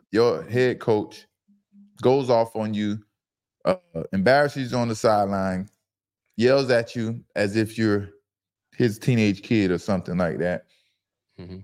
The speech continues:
Speaker 1: And you're making fifty million dollars a year or forty million dollars a year. Is this relationship able to be amended,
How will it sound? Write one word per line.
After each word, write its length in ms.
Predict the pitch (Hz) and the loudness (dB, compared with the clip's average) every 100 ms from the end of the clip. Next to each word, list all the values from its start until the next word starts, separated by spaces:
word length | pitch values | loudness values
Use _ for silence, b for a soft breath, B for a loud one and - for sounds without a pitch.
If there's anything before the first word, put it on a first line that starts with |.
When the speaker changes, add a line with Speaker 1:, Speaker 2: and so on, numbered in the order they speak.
| _ _ _ | _ _ _
Speaker 1:
And 180 | 143 151 | 2 2
you're 80 | 254 | 4
making 280 | 269 240 196 | 4 2 0
fifty 280 | 214 202 | 0 2
million 300 | 165 165 151 | 2 2 2
dollars 300 | 143 127 120 | 4 4 2
a 60 | 117 | -2
year 140 | 113 | 0
or 120 | 85 85 | 0 0
forty 320 | - 147 117 | 2 4 4
million 260 | 101 95 | 2 0
dollars 340 | 92 92 90 87 | 2 0 0 -4
a 20 | |
year. 160 | 92 78 b b _ | -4 -6 b b _
Is 180 | 120 123 | 2 4
this 320 | 185 226 - - _ _ | 2 2 -8 -20 _ _
relationship 840 | 110 143 143 131 - 143 135 - _ 143 _ _ _ _ _ _ - | 2 2 0 -8 -2 2 2 0 _ -20 _ _ _ _ _ _ 0
able 260 | 127 120 | 2 2
to 460 | 110 - 107 98 95 _ 92 | -2 -2 -4 -4 -8 _ -4
be 180 | 113 | 0
amended, 500 | 107 104 123 123 120 | 0 0 0 0 -4